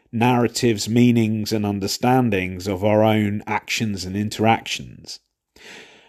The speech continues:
And I conclude that our experiences of difference and diversity are what give rise to our sense of, of diversity. So that's it for this episode, and I'll be back next, next time talking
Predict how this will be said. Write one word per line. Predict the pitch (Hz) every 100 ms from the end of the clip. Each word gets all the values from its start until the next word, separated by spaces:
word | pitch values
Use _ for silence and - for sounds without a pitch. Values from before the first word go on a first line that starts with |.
| _
And | 131 131
I |
conclude | 123 123 143 139 127
that | 117 -
our | 110
experiences | 110 - - - 147 156 143 117 95 - 92 -
of | 87 -
difference | 175 196 107 76 - -
and | 95
diversity | 87 87 92 156 180 - - 85 80 78 - _ _ _ _ _ _
are | 113
what | 113 120 -
give | 123 113
rise | 123 135 147 135 113 -
to | - 113
our | 107
sense | - - 135 131 - 107
of, | 87 78 - _ _ _ -
of | 82 -
diversity. | 82 78 80 73 - - - - _ _ _ _ _ _ _ _ - - - - - -
So | - 151
that's | 214 -
it | 214 151
for |
this | 156 127
episode, | 117 - - 107 110 113 -
and | 120
I'll | 131
be | 135
back | 131 170 151
next, | 139 151 - - - _
next | 123 147 -
time | - 110 98
talking | - 113 - 113 110